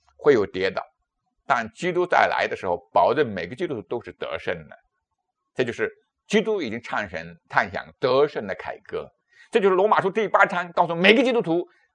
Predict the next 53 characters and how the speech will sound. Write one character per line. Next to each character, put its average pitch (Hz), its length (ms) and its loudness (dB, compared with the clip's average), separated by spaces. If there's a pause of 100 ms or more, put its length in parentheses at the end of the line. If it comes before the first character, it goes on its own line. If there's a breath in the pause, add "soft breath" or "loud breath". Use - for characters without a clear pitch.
(200)
在 - 160 0
圣 202 240 8
灵 185 140 4
里 139 100 6
的 104 120 0
得 98 280 2
胜。 185 180 10 (920)
这 240 120 4
个 214 80 10
得 147 180 8
胜 147 160 4 (240)
不 185 100 -2
在 127 200 4
乎 131 80 0
我 135 80 4
们 143 100 -4
某 117 240 2
一 120 140 -4
阶 220 240 10
段 220 200 8
基 - 140 -6
督 160 80 -6
徒 127 100 -6
的 139 80 8
软 123 380 8
弱、 175 260 10 (1300)
失 - 160 -2
败 110 160 10
和 92 100 0
跌 87 200 -4
倒， - 100 -10 (800)
乃 127 160 8
是 156 160 0
基 196 140 -2
督。 185 80 -4
所 233 160 6
以 226 160 0
我 - 80 -2
们 226 100 4
看 220 80 6
到 208 80 6
没 - 0 -
有？ - 180 -2
神 220 160 10
就 220 120 6
要 220 100 10
交 220 180 8
给 190 140 6 (180)
被 254 160 8 (100)
救 240 280 8
赎 - 180 -4
的 104 140 2
人 104 320 0